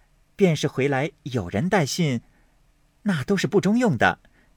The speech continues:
他不过口里应着，他倒给带呢。”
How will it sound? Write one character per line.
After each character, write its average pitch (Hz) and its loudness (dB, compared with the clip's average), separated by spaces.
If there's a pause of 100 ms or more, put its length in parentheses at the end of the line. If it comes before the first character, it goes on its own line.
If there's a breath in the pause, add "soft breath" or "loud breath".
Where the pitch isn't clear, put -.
(160)
他 - -8
不 175 -6
过 208 0
口 - -2
里 156 0
应 151 0
着， 101 0 (420)
他 - -8
倒 214 0
给 - -4
带 220 0
呢。” 104 -2